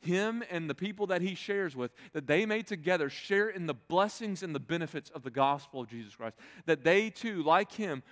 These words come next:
will be partakers of the grace of what Philippians one seven says. Is that not just Paul to put himself up on a higher echelon of spirituality, like,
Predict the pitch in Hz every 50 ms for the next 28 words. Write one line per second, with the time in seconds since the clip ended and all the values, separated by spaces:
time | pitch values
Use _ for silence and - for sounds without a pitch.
0 | - _ 165 170 160 165 185 156 156 165 156 151 - - - 214 240 202 - 190
1 | 160 135 185 170 139 139 123 117 139 151 165 156 135 - - 113 113 127 120 -
2 | _ - 139 131 - 147 135 123 113 107 110 123 123 117 - - 127 113 110 107
3 | - - 110 107 _ - - - - - 160 139 151 139 143 139 156 202 262 262
4 | 190 202 220 196 - - - 226 202 180 156 143 139 - - - - _ - 175
5 | - - - 214 220 214 202 185 170 - 226 208 185 180 214 202 185 175 175 160
6 | 143 127 - - 147 160 175 180 175 156 147 156 - - 180 170 160 160 165 165
7 | 160 147 131 - - - 160 165 160 - - 147 139 139 147 151 151 147 143 131
8 | 123 117